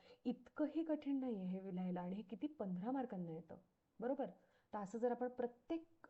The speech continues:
अ, कविता, प्रत्येक गोष्टीच्या, अ, कविता, काव्यसंग्रहाच्या कविता बघितल्या, ठीक आहे, एक, एक, एक, एक कविता बघितली, तर तुम्हाला असं इतकं कठीण नाही वाटणार ह्याच्यात तेवढी प्रॅक्टिस झाल्यानंतर, ठीक आहे. हा झाला दोन हजार चौदाचा, अं,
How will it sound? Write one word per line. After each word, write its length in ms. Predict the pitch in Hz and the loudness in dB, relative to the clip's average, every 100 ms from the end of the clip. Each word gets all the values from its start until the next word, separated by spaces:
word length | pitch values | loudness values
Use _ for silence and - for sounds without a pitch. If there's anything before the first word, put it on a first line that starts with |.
| - | -4
अ, 420 | 214 208 202 196 190 | 0 2 2 0 0
कविता, 420 | 202 202 202 202 - _ - | -2 -2 -2 -4 -6 _ -8
प्रत्येक 340 | 190 185 226 | -6 -2 -2
गोष्टीच्या, 480 | 202 196 220 - 208 208 - - - | -2 -6 -6 -6 -6 -8 -14 -16 -6
अ, 180 | 180 180 - 175 | -2 -4 -4 -2
कविता, 360 | 196 190 208 | 0 0 0
काव्यसंग्रहाच्या 800 | 208 202 196 202 202 196 202 208 | 0 0 -2 -2 -2 -2 -2 -4
कविता 300 | 202 190 185 | -4 -4 -4
बघितल्या, 460 | 185 170 165 160 170 | -4 -4 -4 -4 -2
ठीक 200 | 262 - | -2 0
आहे, 80 | 480 | 0
एक, 300 | 403 190 285 | -2 -2 -2
एक, 140 | 269 | 0
एक, 120 | 247 | 2
एक 180 | 254 254 _ _ _ - | 0 -2 _ _ _ -4
कविता 340 | 202 190 185 | 0 0 0
बघितली, 420 | 180 165 170 170 - - - _ | 0 -2 -4 -10 -14 -16 -20 _
तर 60 | 247 | 2
तुम्हाला 280 | 269 262 277 | 2 2 2
असं 200 | 285 285 - | 2 0 -2
इतकं 240 | 233 - 269 | -2 -2 0
कठीण 360 | 269 262 262 | 0 0 -2
नाही 160 | 214 233 | -2 -2
वाटणार 380 | 190 156 165 165 - _ | -4 -6 -6 -10 -14 _
ह्याच्यात 260 | 196 185 202 - | -8 -6 -8 -4
तेवढी 220 | 208 196 233 | -2 2 2
प्रॅक्टिस 400 | 226 190 202 185 | 0 -4 -6 -6
झाल्यानंतर, 580 | 190 170 165 165 - - - | -6 -6 -6 -8 -10 -14 -10
ठीक 180 | 277 240 | -8 -8
आहे. 200 | - - 208 | -10 -12 -4
हा 140 | 208 | -2
झाला 260 | 233 226 254 | -2 -2 2
दोन 200 | 233 220 | 2 2
हजार 280 | 233 339 330 | -2 -4 0
चौदाचा, 500 | 233 196 190 190 180 | 2 2 0 -2 -4
अं, 880 | 165 - 185 170 170 180 185 - | -8 -10 -10 -8 -8 -10 -12 -14